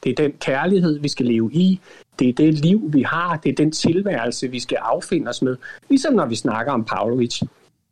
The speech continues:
at jamen, så må vi jo bruge ham, sådan som vi kan. Og det er jo vel det, som Dante også snakkede noget om, at det er det, paradiset handler om.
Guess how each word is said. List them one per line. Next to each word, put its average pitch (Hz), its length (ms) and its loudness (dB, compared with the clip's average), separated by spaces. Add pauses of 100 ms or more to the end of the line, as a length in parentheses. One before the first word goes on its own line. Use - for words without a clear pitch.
(400)
at 147 220 -2
jamen, 123 200 2
så 156 100 -2
må 185 220 4
vi 139 60 4
jo 123 180 2
bruge 202 320 2
ham, 113 320 -4
sådan 143 280 0
som 143 200 -2
vi 117 40 -4
kan. 143 240 -4 (960)
Og - 160 -4
det 247 60 4
er 254 40 4
jo 262 60 4
vel 220 240 2
det, 240 160 2
som 196 160 2
Dante 190 460 0
også - 320 -2
snakkede 160 440 0
noget 135 260 4
om, 131 160 0
at 131 100 -8
det 160 80 2
er 156 100 -2
det, 202 100 0
paradiset 151 720 -4
handler 139 280 -2
om. 120 180 -6